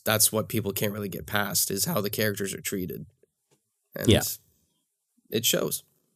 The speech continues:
Speaker 2: Yeah, okay. So, that's this episode of Close Up.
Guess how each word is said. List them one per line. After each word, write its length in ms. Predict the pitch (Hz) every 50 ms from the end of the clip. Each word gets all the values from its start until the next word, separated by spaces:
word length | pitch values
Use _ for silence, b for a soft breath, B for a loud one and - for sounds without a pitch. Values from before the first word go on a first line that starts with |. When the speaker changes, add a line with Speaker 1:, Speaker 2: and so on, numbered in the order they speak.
| _ _ _ _ _ _ _ _ _ _ _ _ _ _ _ _ _ _ _ _ _ _ _ _ _ _ - - - - _ _ _ - 226 - _ - - - -
Speaker 2:
Yeah, 160 | 233 269 156 - - _ _ - - _
okay. 200 | - - - - _ _ _ _ b b b b b b b b b b b b b b b b b b b b b b b
So, 720 | - - - - - - - - 156 123 98 85 73 85 90 90 B B B B B
that's 760 | B - 71 78 90 95 92 95 98 101 - - - - -
this 300 | - - 92 101 - -
episode 540 | 107 110 - 120 - - 147 123 131 139 143
of 120 | 165 180
Close 280 | - - 170 208 226 -
Up. 260 | 226 165 107 90 -